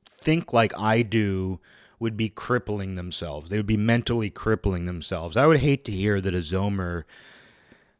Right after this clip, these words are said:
you know, wanted to be like me. But me, on the other hand, I want to be more like them. What can I learn from you? What can I,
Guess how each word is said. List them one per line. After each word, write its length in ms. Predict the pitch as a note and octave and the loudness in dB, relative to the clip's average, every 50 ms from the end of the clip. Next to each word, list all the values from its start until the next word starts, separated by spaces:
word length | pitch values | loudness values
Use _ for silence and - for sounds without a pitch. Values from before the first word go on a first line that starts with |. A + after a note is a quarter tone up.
| _ _ _ _ _ _ _ _ _ _ _ _ _ _ _ _ _ _ - | _ _ _ _ _ _ _ _ _ _ _ _ _ _ _ _ _ _ -6
you 160 | A#2+ A2+ G#2 | -2 -2 0
know, 380 | G2+ F#2+ F#2 F2+ F2+ F#2 F#2+ F#2+ G#2 | 0 0 0 0 -2 -2 -4 -6 -8
wanted 460 | A#2+ A#2 A2+ A2+ A2 A2 G#2+ G#2 G2 | -6 0 2 4 4 4 4 2 0
to 60 | G#2 | -2
be 180 | F#2 G#2+ G#2 G2+ | 0 0 0 0
like 260 | F#2+ F2+ F2+ - - | 0 0 -2 -4 -2
me. 360 | G#2 B2+ D#3+ D#3+ B2 G2+ F2+ | 0 0 2 2 2 0 -2
But 160 | D#2+ A2 A2 | -4 -6 -4
me, 400 | A#2 A2+ C3 F3 G#3+ A#3+ A#3 F3 | -2 2 4 6 6 6 6 6
on 100 | C3+ A#2 | 4 4
the 80 | A#2 A#2 | 2 2
other 180 | A2 G#2+ G2+ | 2 2 2
hand, 220 | G#2 G#2+ G#2 G#2 G#2 | 2 2 2 0 0
I 160 | - B2+ E3 | 2 4 6
want 240 | F#3 F#3+ F3 D#3 C#3+ | 6 8 8 6 6
to 60 | C3 | 4
be 200 | A#2 A#2+ A#2+ A#2 | 4 4 2 2
more 260 | A2+ A2 A2 A2+ A2+ G#2+ | 2 2 2 2 2 2
like 340 | G2+ F#2+ F#2 D#2+ F2+ E2+ | 2 2 0 -2 -4 -2
them. 480 | E2+ F#2+ A2+ A#2+ G2+ E2+ D#2+ D#2 D2 D#2 - _ _ _ _ _ _ _ _ _ _ _ _ _ _ _ _ _ _ _ _ _ _ _ _ _ _ _ _ _ _ _ _ _ _ _ _ _ _ _ _ | 2 4 4 4 4 0 -4 -10 -14 -18 -20 _ _ _ _ _ _ _ _ _ _ _ _ _ _ _ _ _ _ _ _ _ _ _ _ _ _ _ _ _ _ _ _ _ _ _ _ _ _ _ _
What 200 | A2+ C#3 D3 - | 2 2 2 4
can 160 | - F3 D#3 | 2 2 2
I 80 | C#3 C3+ | 4 4
learn 340 | B2+ A#2+ A#2+ B2 B2 A#2+ A2 | 4 4 4 4 4 2 0
from 280 | - - F#2+ F2 F2+ | -2 -4 -4 -2 -4
you? 440 | F#2+ G2 A2 A2 F#2+ D#2+ C#2+ D#2 E2 - _ _ _ _ _ _ _ _ _ _ _ _ _ _ _ _ _ _ _ _ _ _ _ _ _ _ _ _ _ _ _ _ _ _ _ _ _ _ _ _ _ _ _ _ | -4 -2 -2 -2 -2 -2 -6 -12 -18 -20 _ _ _ _ _ _ _ _ _ _ _ _ _ _ _ _ _ _ _ _ _ _ _ _ _ _ _ _ _ _ _ _ _ _ _ _ _ _ _ _ _ _ _ _
What 240 | - B2+ D3+ C#3+ - | -2 0 0 0 -2
can 180 | - - D3 | -4 -2 0
I, 380 | C3+ A#2 G#2+ G#2 G2+ G2 G2 | 0 0 0 0 0 -2 -4